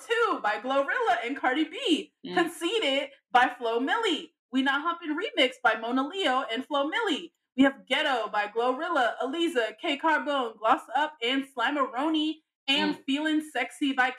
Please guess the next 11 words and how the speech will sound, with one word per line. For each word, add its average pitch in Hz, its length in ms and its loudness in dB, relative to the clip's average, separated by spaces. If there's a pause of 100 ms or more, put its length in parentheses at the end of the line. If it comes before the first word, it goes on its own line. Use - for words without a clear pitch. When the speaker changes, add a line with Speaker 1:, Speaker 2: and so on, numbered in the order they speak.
(100)
Speaker 1:
Ken 254 160 0
the 285 80 2
Man. 214 840 -2 (260)
Speaker 2:
Mm. 175 260 -10 (160)
Speaker 1:
Then 320 220 0
we 359 120 -4
have 208 320 0 (320)
the 247 80 4
Lauryn 240 440 -2
Hill 392 200 0
Award 247 480 0